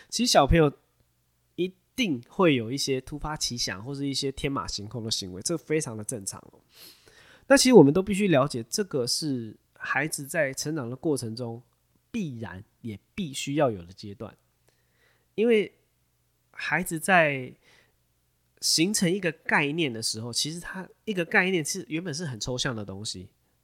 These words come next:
那拿个比例好了，拿个举，举，来，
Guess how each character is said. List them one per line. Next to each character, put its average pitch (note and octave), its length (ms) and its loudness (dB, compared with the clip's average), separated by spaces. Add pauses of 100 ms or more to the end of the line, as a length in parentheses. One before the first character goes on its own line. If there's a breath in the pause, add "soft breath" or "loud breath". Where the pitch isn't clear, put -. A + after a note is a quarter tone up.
(320)
那 D#3 160 4
拿 B2+ 160 0
个 C3+ 100 -8
比 G2+ 220 -12
例 B2 160 -10
好 G#2+ 180 -16
了， - 80 -20
拿 A#2+ 140 -10
个 C3+ 100 -8
举， A#2+ 300 -10
举， A#2 180 -12
来， C3 180 -6